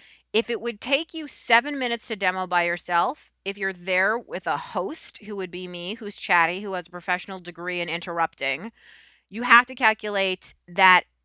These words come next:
a-, at least half your time is gone, taken up by the host asking questions and poking at you.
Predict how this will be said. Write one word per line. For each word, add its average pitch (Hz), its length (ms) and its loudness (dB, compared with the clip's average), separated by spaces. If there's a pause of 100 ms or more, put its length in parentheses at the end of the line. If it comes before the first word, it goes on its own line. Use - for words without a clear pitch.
(240)
a-, - 180 -4
at 208 80 0
least 233 140 -8
half 220 300 4
your 196 100 -10
time 185 260 -4
is 165 80 -10
gone, 135 380 -4
taken 175 260 -6
up 170 120 -2
by 175 120 -2
the 170 60 -12
host 180 280 -8
asking 180 360 0
questions 156 400 -8
and 156 100 -14
poking 156 340 -10
at 113 200 -6
you. - 160 -16